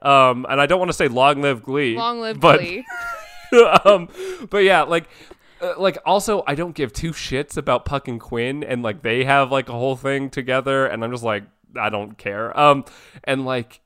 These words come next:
Speaker 1: yeah, I just, you're right that it feels very directionless. It feels like they just kinda had to, like,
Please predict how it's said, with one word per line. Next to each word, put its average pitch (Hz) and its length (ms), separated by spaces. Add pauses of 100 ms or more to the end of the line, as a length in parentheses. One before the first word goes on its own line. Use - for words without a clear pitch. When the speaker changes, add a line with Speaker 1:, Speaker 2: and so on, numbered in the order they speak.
(160)
Speaker 1:
yeah, 160 440
I 202 120
just, 226 420 (800)
you're 190 180
right 170 340
that 196 120
it 156 100
feels 165 240
very 120 280
directionless. - 800
It 139 100
feels 185 200
like 202 120
they 185 100
just 160 160
kinda 160 220
had 151 140
to, 151 60
like, 117 380